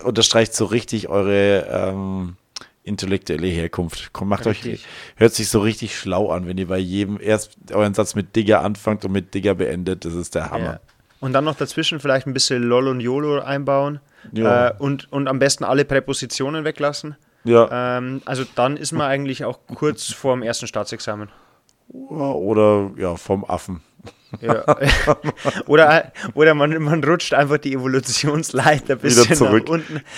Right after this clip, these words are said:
Speaker 1: Genau.
Speaker 2: Ja, man rutscht dann auch direkt in die Jogginghose und in die Adiletten rein. Ich glaub,
Speaker 1: Genau,
Speaker 2: das
Speaker 1: und
Speaker 2: ist so,
Speaker 1: dann
Speaker 2: das ist der vorgezeichnete Weg vom Schüler.
Speaker 1: Und dann gehst du wieder auf alle Viere runter, ja, genau.
Speaker 2: Ja, irgendwann, von daher.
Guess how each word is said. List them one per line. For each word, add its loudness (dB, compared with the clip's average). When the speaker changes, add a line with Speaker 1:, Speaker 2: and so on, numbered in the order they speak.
Speaker 1:
Genau. 0
Speaker 2:
Ja, -2
man -4
rutscht -6
dann -2
auch 2
direkt -2
in -8
die -12
Jogginghose -4
und -2
in -4
die -2
Adiletten -4
rein. -2
Ich -12
glaub, 2
Speaker 1:
Genau, 6
Speaker 2:
das 6
Speaker 1:
und 4
Speaker 2:
ist -2
so, 8
Speaker 1:
dann 0
Speaker 2:
das -8
ist -10
der -4
vorgezeichnete -4
Weg -4
vom -10
Schüler. 0
Speaker 1:
Und 2
dann 6
gehst 2
du 0
wieder 8
auf 2
alle 2
Viere 2
runter, -2
ja, -2
genau. -4
Speaker 2:
Ja, -2
irgendwann, 0
von -8
daher. -2